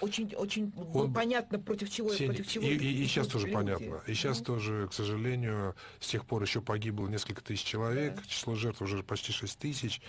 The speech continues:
Speaker 2: Вот, э, просто люди должны все-таки быть оптимистами, заряжены определенным оптимизмом. Да, я согласен, что тема невеселая.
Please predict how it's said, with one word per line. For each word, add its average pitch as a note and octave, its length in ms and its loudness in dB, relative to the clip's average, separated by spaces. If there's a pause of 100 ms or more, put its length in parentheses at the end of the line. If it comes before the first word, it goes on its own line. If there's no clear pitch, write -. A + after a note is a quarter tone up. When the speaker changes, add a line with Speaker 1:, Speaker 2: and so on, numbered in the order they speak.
(440)
Speaker 2:
Вот, A2 480 4
э, F#2 760 2 (120)
просто A#2 600 2
люди B2+ 500 2 (240)
должны A2 640 2 (1000)
все-таки A#2+ 480 0 (640)
быть C3 200 2
оптимистами, B2 680 0
заряжены A#2+ 460 4
определенным A#2 480 0
оптимизмом. F#2+ 580 -2
Да, B2+ 180 2
я A#2+ 140 4
согласен, C3+ 560 2 (460)
что G#2+ 640 2 (240)
тема A2+ 380 2
невеселая. A2 760 2